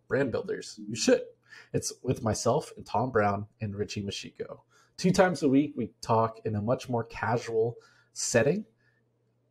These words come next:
and we think out loud, we brainstorm, and we share our lessons as we continue to operate and run businesses in the D two C space today. We're not, we didn't exit, we didn't just consult and advise now,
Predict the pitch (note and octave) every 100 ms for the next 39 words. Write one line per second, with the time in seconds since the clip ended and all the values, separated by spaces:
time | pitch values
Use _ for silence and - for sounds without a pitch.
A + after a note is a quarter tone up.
0 | - G#2 G2 A#2 - C#3 C3+ A#2 - B2
1 | C3+ C#3 C#3 - A#2 - A2+ A#2 - -
2 | A2+ A2+ A2+ A#2+ A2 F#2+ - C3 A#2+ G#2
3 | G2+ - G#2 F#2+ G2 - A2+ G#2+ F#2+ G2+
4 | - A2 A2 - A2+ - A2+ - G#2+ G#2+
5 | G#2 F2+ A#2 A#2 G2+ - G#2 G#2 F#2+ -
6 | - - _ _ A2 G#2 F#2+ A2+ A2 -
7 | A2 - G#2+ G#2+ - - - C3 - -
8 | _ _ - _ - A2 A2 C3+ D3 -
9 | _ _ _ _ - C3+ F3 D#3 C#3+ D3
10 | D3+ D3 - A2 A#2+ B2+ B2+ - B2+ -
11 | B2+ B2+ B2+ A#2 G#2 A2 A2+ - A2+ A2
12 | A2 A2